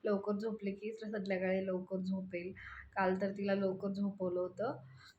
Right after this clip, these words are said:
I mean, ती काल दुपारी झोपलीच नव्हती, म्हणून रात्री किती साडे अकरा बाराला झोपून गेली ती.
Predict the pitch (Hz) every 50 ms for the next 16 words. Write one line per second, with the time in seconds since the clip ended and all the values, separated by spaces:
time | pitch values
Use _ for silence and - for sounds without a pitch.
0 | - 196 196 196 202 202 196 196 - 208 214 196 196 196 196 214 208 - 190 190
1 | 202 196 202 214 202 - - 196 196 202 208 208 202 190 185 185 - 190 190 190
2 | 190 190 185 185 185 185 185 185 185 - - 208 202 220 - - - - - -
3 | - - - - - - - - _ _ _ 220 208 208 233 226 - 247 220 208
4 | 202 196 196 196 196 - 202 202 202 208 202 196 196 196 196 208 202 202 202 208
5 | 196 196 - 196 190 196 196 196 190 180 175 175 175 - - 196 202